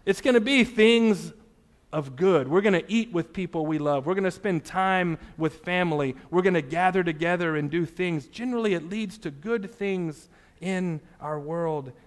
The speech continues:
and in our life. And something happens if for a rotation, a week or two or three or four,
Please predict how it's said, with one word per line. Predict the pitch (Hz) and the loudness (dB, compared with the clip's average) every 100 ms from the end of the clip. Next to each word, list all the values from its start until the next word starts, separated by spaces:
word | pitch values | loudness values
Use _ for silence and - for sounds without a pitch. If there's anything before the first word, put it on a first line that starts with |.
| - | -6
and | 156 | -6
in | 151 175 | -4 -6
our | 135 143 | -4 -6
life. | 135 139 147 175 | -4 -4 -4 -4
And | 160 | -6
something | - 254 240 233 | -2 -2 -2 -4
happens | 160 180 185 180 143 127 - - - _ _ _ _ _ _ - | -4 -2 -2 -2 -6 -6 -14 -20 -20 _ _ _ _ _ _ -12
if | 160 | -10
for | 185 185 | -2 0
a | |
rotation, | 175 196 190 - 190 190 - 131 | 2 2 0 -2 -4 -4 -4 -4
a | |
week | 131 175 202 156 135 | -4 -4 -4 -6 -12
or | - | -16
two | - 208 202 160 | -10 -6 -6 -6
or | 135 | -8
three | 139 - 202 196 | -12 -12 -10 -6
or | 165 143 | -6 -8
four, | - 196 190 170 | -6 -2 2 0